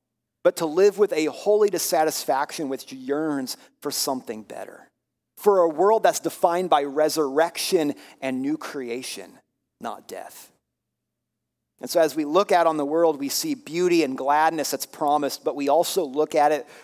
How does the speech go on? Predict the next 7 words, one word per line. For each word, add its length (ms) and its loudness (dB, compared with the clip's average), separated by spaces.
through 300 0
a 60 0
window 440 2
that's 180 -4
streamed 800 -6
with 220 -14
tears. 560 -18